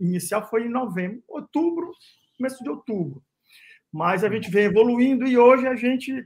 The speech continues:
tem algumas novidades aí que a gente, ao longo desse, desse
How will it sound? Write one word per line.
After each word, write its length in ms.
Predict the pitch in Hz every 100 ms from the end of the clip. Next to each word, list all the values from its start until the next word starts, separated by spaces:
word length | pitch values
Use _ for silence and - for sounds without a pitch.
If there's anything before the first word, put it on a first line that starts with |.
| -
tem 80 |
algumas 280 | 240 220 240 233
novidades 680 | 247 247 196 196 220 220 220
aí 400 | 220 208 220 226 -
que 120 | 226
a 100 | 220
gente, 260 | 220 214 -
ao 140 | 214 208
longo 400 | 208 240 240 202
desse, 420 | 208 208 202 196
desse 340 | 175 190 -